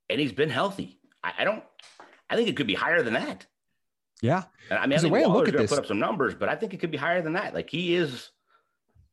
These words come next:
Speaker 1: basically the number one receiver in football, but he has a tight end de-, designation.
Speaker 2: With one fewer game last year, I believe is around thirty-ish points that he had above Darren Waller last year. I love George Kittle, but he's not playing seventeen games. He just, it's just not gonna happen.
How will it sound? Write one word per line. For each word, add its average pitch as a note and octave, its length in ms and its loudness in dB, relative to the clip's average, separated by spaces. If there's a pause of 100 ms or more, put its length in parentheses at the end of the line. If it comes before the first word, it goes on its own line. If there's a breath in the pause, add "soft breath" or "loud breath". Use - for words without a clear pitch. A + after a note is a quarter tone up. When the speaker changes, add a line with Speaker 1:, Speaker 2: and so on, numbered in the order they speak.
(120)
Speaker 1:
basically A#2+ 1000 -2 (280)
the A2 80 -4
number C3+ 200 0
one A#2 120 0
receiver G#2 380 -2
in D#2+ 60 -4
football, F2 400 -2
but F2 120 -4
he F2 60 2
has F#2+ 120 2
a F2+ 60 -4
tight G2+ 220 -2
end F2+ 180 0
de-, F2 140 -2 (100)
designation. D#2+ 520 -6 (720)
Speaker 2:
With C3 180 0
one D#3 220 0
fewer F3+ 260 0
game C#3 240 0
last G#2 280 -4
year, G#2 140 -2
I - 20 -2
believe F#2+ 300 -4
is G2 100 -6
around F#2+ 240 -4
thirty-ish G2+ 640 0
points E2+ 440 -6 (200)
that A2+ 120 0
he G#2+ 120 4
had G#2+ 160 2
above G2+ 240 -2
Darren G#2 180 0
Waller G2 260 2
last E2 360 -4
year. F2 260 0
I A2+ 80 2
love B2 500 2
George C#3 280 0
Kittle, G#2 260 0
but G2+ 140 -2
he's F#2+ 120 -6
not G#2 200 -2
playing G#2+ 240 -2
seventeen G2+ 420 -4
games. D#2+ 380 -10 (280)
He F2+ 60 -8
just, F2+ 180 -4
it's F#2 140 -2
just F#2+ 180 -2
not F2+ 160 0
gonna A2 140 -2
happen. F2 420 -2